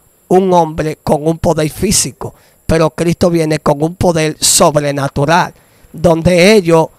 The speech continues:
David nunca, con la autoridad física que tuvo, nunca pudo levantar un paralítico. Mas, sin embargo, Cristo,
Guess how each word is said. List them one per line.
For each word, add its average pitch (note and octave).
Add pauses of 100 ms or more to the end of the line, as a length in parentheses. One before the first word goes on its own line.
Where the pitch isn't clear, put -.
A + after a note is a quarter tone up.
(320)
David F3
nunca, E3
con E3
la D#3
autoridad D#3+
física F3
que D#3+
tuvo, C#3+
nunca D#3+
pudo D3+
levantar D3
un C#3+
paralítico. C#3+ (540)
Mas, E3
sin D#3+
embargo, E3+
Cristo, E3+